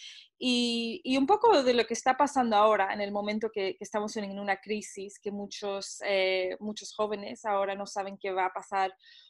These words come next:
con sus trabajos, si el trabajo ahora va a ser todo virtual, si las industrias están cambiando.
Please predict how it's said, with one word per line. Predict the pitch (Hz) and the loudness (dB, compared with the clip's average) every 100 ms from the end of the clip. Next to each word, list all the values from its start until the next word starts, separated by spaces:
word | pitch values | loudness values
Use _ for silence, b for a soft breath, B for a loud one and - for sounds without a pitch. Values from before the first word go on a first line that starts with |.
| _ | _
con | - 101 - 196 - | -4 2 4 2 -2
sus | - 196 | -10 -8
trabajos, | 196 190 196 208 - 208 208 202 | 2 6 6 4 0 0 0 -4
si | 220 | -2
el | 190 | -2
trabajo | 190 190 190 214 | 4 4 4 2
ahora | 196 196 | 2 2
va | 190 | -2
a | |
ser | - 196 | -4 -8
todo | - 196 185 | -4 -2 0
virtual, | 185 190 - 220 226 220 214 208 208 B B B | -2 -4 -2 6 8 10 8 4 -2 B B B
si | - - 214 196 196 190 190 | -20 -10 -6 -2 -2 -2 -2
las | 190 190 | -2 -4
industrias | 202 196 208 - 214 196 202 | -8 -8 -8 -8 -4 -4 -6
están | - 196 | -8 -8
cambiando. | 196 185 208 240 240 240 | -4 -4 0 0 2 0